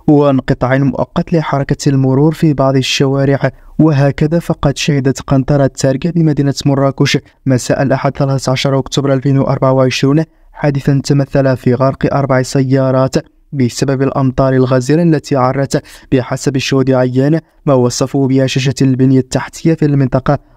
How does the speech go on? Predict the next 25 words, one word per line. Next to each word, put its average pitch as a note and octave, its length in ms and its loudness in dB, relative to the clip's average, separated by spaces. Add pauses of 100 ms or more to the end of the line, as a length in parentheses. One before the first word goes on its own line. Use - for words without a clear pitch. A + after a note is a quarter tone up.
(140)
الأمطار C3+ 680 2
الأخيرة C#3 460 0
التي C3+ 240 0
تساقطت - 640 -4
بغزارة C3+ 600 0 (280)
أدت C#3 420 0
إلى C#3 140 0
انسداد C3 480 0
المجاري C3+ 500 2
المائية، C3 500 0 (260)
ما A#2+ 240 0
أدى B2 180 0
إلى C#3 200 2
تراكم C3+ 420 -2
المياه C3 560 0 (260)
وغرق B2+ 640 0
مركبات B2+ 680 0
أسفل C#3 440 0
القنطرة، C3+ 600 0 (340)
إلا A2 540 0 (160)
أن C#3 240 0
الواقعة C#3+ 760 0 (340)
لم C#3+ 280 2
تسفر D3 420 -4
عن B2 220 0